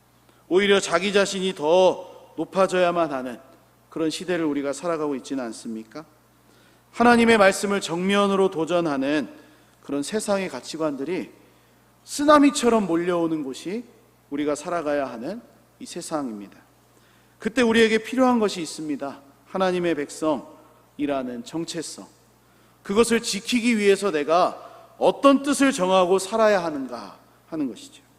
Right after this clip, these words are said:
우리 예수님께서도 마태복음 십 장 십육 절에 이런 말씀을 하셨습니다. "보라, 내가 너희를 보냄이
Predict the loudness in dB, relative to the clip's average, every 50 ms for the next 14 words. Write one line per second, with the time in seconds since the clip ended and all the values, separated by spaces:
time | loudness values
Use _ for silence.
0 | _ _ _ _ _ _ _ _ _ _ _ _ _ _ _ -6 -2 2 4 4
1 | 4 6 4 4 4 4 2 2 2 2 2 2 4 4 4 4 4 4 0 -2
2 | -2 -2 -2 -2 -2 -2 0 0 -2 -2 -4 -6 -8 -12 -8 -6 -6 -4 -4 -6
3 | -6 -6 -6 -6 -6 -6 -4 -4 -2 -2 -2 -4 -6 -8 -14 -20 -20 _ _ _
4 | _ -6 -4 -4 -2 -2 -2 -4 -4 -4 -6 -8 -8 -6 -8 -10 -10 -12 -16 -16
5 | -14 -16 -16 -16 -16 -18 -16 _ -6 -2 2 2 4 2 2 0 -6 -14 -20 -20
6 | -20 -20 -20 -8 -6 -2 0 0 0 2 2 2 0 0 0 0 0 0 0 -2
7 | -4 -6 -10 -16 -20 -20 -20 _ _ -8 -6 -2 0 0 0 0 0 0 0 0
8 | -2 -4